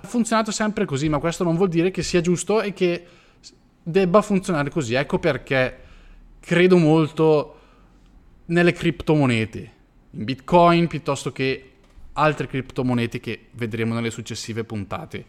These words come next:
La seconda criptomoneta per notorietà e per distribuzione è Ethereum, ma questo lo vediamo bene in un'altra puntata. Quello che volevo farti capire è che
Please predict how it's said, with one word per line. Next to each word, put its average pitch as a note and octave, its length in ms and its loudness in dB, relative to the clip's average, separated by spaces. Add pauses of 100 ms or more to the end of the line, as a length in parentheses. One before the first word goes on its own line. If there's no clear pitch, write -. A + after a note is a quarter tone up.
La A2 160 -4
seconda A2 380 -6
criptomoneta A#2 880 -6 (440)
per G2+ 480 -4 (100)
notorietà A#2+ 960 2 (520)
e B2+ 440 -4 (180)
per A2+ 320 -2
distribuzione C3 920 0
è A#2+ 180 2
Ethereum, A2+ 640 0 (520)
ma F3+ 80 -12
questo A2 540 -8 (360)
lo D#3 200 -10
vediamo F#2+ 680 -8 (420)
bene G2+ 300 -10
in G2 80 -6
un'altra G2 380 -8
puntata. F#2 500 -12 (920)
Quello D#3+ 200 0
che E3 100 -6
volevo E3 240 4
farti E3+ 280 -2
capire D#3 420 -2
è D3 40 -8
che A#2+ 340 -4